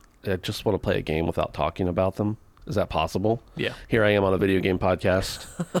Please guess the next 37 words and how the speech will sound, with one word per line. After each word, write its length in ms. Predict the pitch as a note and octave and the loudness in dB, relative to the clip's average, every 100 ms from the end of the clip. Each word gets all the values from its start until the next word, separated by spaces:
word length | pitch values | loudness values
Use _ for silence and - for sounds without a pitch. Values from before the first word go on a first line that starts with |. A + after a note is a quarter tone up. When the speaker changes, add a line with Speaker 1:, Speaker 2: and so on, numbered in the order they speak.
| - - | -4 -4
Speaker 1:
<laughs> 60 | |
working 320 | - G#2+ A2+ G#2+ | 0 2 2 2
for 140 | G#2+ | 2
a 40 | |
company 320 | G2 G#2+ G2+ G#2 | 2 2 4 4
that 120 | F#2+ | 2
produces 400 | G2+ G2 G2 F#2 | 2 2 2 2
video 180 | F#2+ F#2+ | 2 4
game 180 | F#2 F2+ | 2 0
content. 520 | - F#2 F#2 F#2+ - - - - - - - - - | 0 0 2 0 0 -4 -8 -14 -10 -8 -6 -8 -6
Whatever. 340 | - F#2 - - - - - | 0 0 0 -4 -8 -12 -6
Brandon, 420 | - C3+ B2+ A2 G2 - | 0 4 4 2 -2 0
um, 460 | A2 G#2+ G2+ G#2 - | 2 4 4 2 -2
a-, 120 | A2 | -2
a-, 220 | A2 G#2+ | 2 2
any 320 | - G#2 G2+ G2 | 2 2 2 2
big 220 | G#2+ G2 | 2 2
shock 280 | - G2 F#2+ | 2 2 2
here? 280 | A2 G2+ G2 - - - | 0 0 -4 -16 -18 -2
Speaker 2:
Yeah. 160 | D3+ - - - - - | -2 -2 -10 -20 -20 -8
No, 240 | B2+ G2+ - - - - | -4 -4 -6 -14 -20 -8
not 180 | G2 F#2 | -4 -4
at 60 | |
all. 160 | E2 - _ | -6 -10 _
Speaker 1:
Okay. 180 | - - - - - | -8 -8 -8 -14 -4
Speaker 2:
Um, 440 | A2+ A2+ A#2 A#2 - - | 0 2 0 -2 -6 -4
this 220 | - - | 0 2
is 100 | D#3 | 2
good. 320 | - A2+ G#2+ G2+ | 2 2 2 0
I, 840 | F#2 G2 F#2+ F#2 F#2 F#2+ F#2+ G2+ - | -2 0 0 -2 -2 -4 -4 -6 -8
uh, 300 | - A#1+ C#2 - _ _ - | -8 -6 -6 -8 _ _ -4
I 80 | C3 | 0
genuinely 500 | E3+ F3+ C#3 A2 F#2+ | 4 4 4 4 2
think 180 | G#2 | 0
it 80 | F#2+ | -2
is 100 | F#2+ | -4
good. 300 | G2 G2 F#2+ | -4 -2 -2